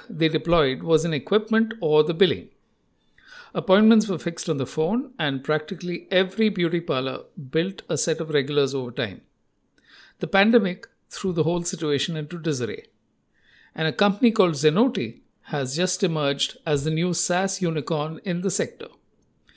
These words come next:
There are no overnight success stories, even though it's always projected that way. They've created a network, providing a range of no-touch solutions for spas, med spas, and beauty treatments,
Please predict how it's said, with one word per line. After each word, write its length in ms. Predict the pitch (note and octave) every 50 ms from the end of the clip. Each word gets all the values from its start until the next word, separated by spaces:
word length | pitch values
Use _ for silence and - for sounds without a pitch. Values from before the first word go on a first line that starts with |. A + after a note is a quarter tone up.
| _ -
There 160 | - F#3 G3
are 140 | G#3+ A#3+ B3
no 240 | A#3+ A3+ G#3+ G#3+ F#3+
overnight 340 | F3+ F3+ G3 F#3+ F3+ E3+
success 400 | - - D#3 - - G3 E3+ -
stories, 640 | - - - G3+ F#3+ E3+ D3 B2+ A2+ B2 - - - _ _ _ _ _ _ _ _ _ _ _ _ -
even 220 | F3 E3+ F3+ E3
though 100 | D#3 D#3
it's 140 | D3+ D3 -
always 360 | D3+ C#3+ C#3+ C#3+ D3 C#3 C3
projected 540 | - - C#3 B2 E3 F#3+ G3 - G3+ C3+ -
that 240 | - A#1+ - - -
way. 200 | - - - - _ _ _ _ _ _ _ -
They've 240 | D3 D3 D3 C3+
created 380 | - - D#3+ D3+ D3+ D3+ D#3+ D3+
a 80 | D3 C3
network, 640 | C3 C3 D#3 D#3+ - C3+ A#2 F#2+ - - - _ _ _ - - - _ _ -
providing 420 | E3+ D3+ E3 E3 E3+ F#3 F3 E3
a 60 | D3+
range 300 | C#3 D3+ E3+ F#3 F3+ D#3+
of 140 | E3+ C#3+ - - _ - -
no-touch 760 | D#3+ D#3+ E3 F3+ G#3 A3 A3 A3 F#3 F3 E3 - - - - _ -
solutions 680 | - - - E3+ D#3 D#3+ E3 D#3+ - F#3 E3+ D#3 -
for 100 | - D3
spas, 600 | A#2+ - - - D3+ D3 D#3+ F3 F#3 F#3 F3 - D3
med 280 | C#3 C3 C3+ D3 -
spas, 400 | - - - - D#3+ D#3+ D#3+ D3+
and 140 | D#3 D3 C3+
beauty 320 | B2 C#3 D#3+ F3+ B3+ A#3 A3
treatments, 600 | A3 - E3+ D3+ - - E3 E3+ G#3 - -